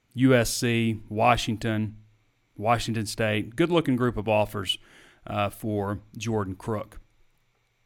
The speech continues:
And at a need, I mean, we're always talking about linebackers. So they, they've got three linebacker commits right now.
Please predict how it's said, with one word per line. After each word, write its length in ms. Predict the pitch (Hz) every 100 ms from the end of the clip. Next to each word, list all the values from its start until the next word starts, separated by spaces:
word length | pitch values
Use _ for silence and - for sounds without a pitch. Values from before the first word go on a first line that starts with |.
| _ _ _ _
And 140 | - 117
at 120 | 107
a 60 |
need, 360 | 107 110 110 104
I 60 | 107
mean, 200 | 104 104
we're 140 | 107
always 320 | 110 107 104
talking 240 | 120 107 104
about 200 | 98 101
linebackers. 540 | 104 101 95 95 101
So 120 | 104
they, 260 | 107 113 110
they've 220 | 113 113
got 220 | 127 -
three 200 | 151 160
linebacker 560 | 151 131 127 117 110 107
commits 340 | 113 113 110
right 240 | 110 107 107
now. 420 | 107 107 107